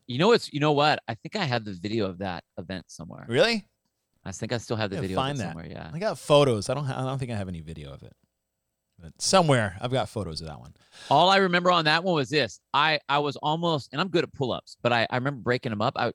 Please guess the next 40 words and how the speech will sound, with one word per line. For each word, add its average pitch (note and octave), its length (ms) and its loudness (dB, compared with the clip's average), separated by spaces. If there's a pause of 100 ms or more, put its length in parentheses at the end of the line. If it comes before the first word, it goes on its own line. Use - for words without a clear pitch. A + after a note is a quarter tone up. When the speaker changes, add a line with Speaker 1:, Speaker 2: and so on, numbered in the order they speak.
Speaker 1:
it A2+ 120 -4
wasn't C3 280 -2
a - 40 -8
super - 320 -16
plan, D#3 240 -4
but - 120 -2 (100)
everyone C3+ 300 2
else B2 220 -2 (140)
took - 240 0
off. A#2 380 -2
Speaker 2:
Oh, C#3 220 6
yeah. A#2 380 0
Speaker 1:
And C3 100 -2
so D3+ 200 0
I F3 100 2
was F#3+ 160 4
one F#3 80 2
of D#3 60 -2
the B2 80 0
last C#3 360 2
people C3+ 280 0
off C3+ 100 0
the - 80 -20
pull-up. D#3+ 240 -2
I'm A2 160 -6
like, A2 140 -10 (340)
"Shit, F3+ 300 -2
I C3 80 0
thought E3 180 0
I C#3 40 4
was A#2+ 100 0
gonna B2+ 160 0
do A2 80 -8
good D3+ 180 2
in G#3+ 60 4
Speaker 2:
Yeah, G3 80 2
Speaker 1:
this A#2 120 -4
one." - 60 -4
Speaker 2:
dang A#3+ 220 4
it. A#2 200 4